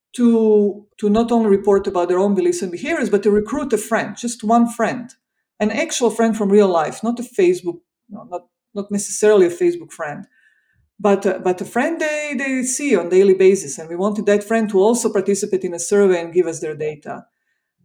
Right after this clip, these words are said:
uh, give us their opinions on the same issues. And this now enables us to see how much are people actually influenced by their friends from their real life, if you wish, they're independently of social media,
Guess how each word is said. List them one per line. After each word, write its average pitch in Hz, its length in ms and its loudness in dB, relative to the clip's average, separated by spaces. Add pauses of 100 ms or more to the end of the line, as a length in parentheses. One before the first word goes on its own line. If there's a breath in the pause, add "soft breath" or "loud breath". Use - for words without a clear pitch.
uh, 196 120 0
give 190 160 4
us 185 120 4
their 185 140 4
opinions 175 480 -6
on 160 60 -12
the 165 80 -10
same 160 340 -10
issues. - 340 -12
And 170 140 -10
this 247 240 0
now 226 160 4
enables 208 420 4
us 180 120 -2
to - 80 -16
see 196 240 -2
how 208 220 2
much 208 340 2
are 180 220 0
people 180 560 -2 (440 loud breath)
actually 202 360 2
influenced 185 360 -4
by 165 100 -4
their 165 140 -4
friends 220 400 0
from 185 180 -4
their 165 200 -2 (480)
real 208 480 4
life, 214 400 2
if - 140 -14
you 285 100 -18
wish, 302 280 -14
they're 170 320 -2 (540)
independently 196 640 0
of 175 100 -2
social 175 320 -8
media, 262 420 -2